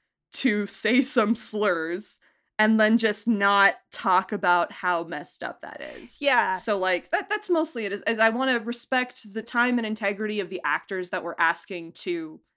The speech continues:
Speaker 1: act out this text that we know is not a shining example of ethical morality. And at the same time, you know, not, try not to make a statement that the book isn't making.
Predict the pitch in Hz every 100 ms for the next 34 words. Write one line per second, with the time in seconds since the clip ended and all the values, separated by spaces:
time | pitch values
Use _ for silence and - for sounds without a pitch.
0 | _ 190 190 - 208 - 185 - - 165
1 | 185 - - _ _ 214 220 254 247 262
2 | 254 247 214 196 196 185 180 - _ _
3 | _ _ _ - 226 - 220 185 220 302
4 | 285 208 175 175 226 240 247 175 208 269
5 | 277 269 269 349 214 151 175 - - -
6 | - 240 233 233 - - 240 262 330 285
7 | 285 254 214 208 202 185 202 - - 240
8 | 233 214 214 214 202 - - 214 - 226
9 | - 185 180 - _ _ 180 196 175 185
10 | 180 190 - - 185 160 151 151 - -
11 | -